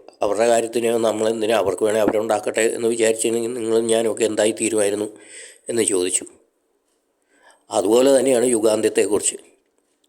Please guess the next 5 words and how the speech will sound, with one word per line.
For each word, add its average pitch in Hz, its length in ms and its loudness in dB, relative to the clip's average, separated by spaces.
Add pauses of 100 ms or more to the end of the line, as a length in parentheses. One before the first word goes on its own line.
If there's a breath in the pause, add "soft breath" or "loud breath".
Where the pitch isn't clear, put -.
(440)
ഞാൻ - 320 -2
ജീവിക്കുകയോ 135 440 4
മരിക്കുകയോ 135 420 2
എന്നുള്ളതല്ല 120 500 2
വിഷയം. - 360 -2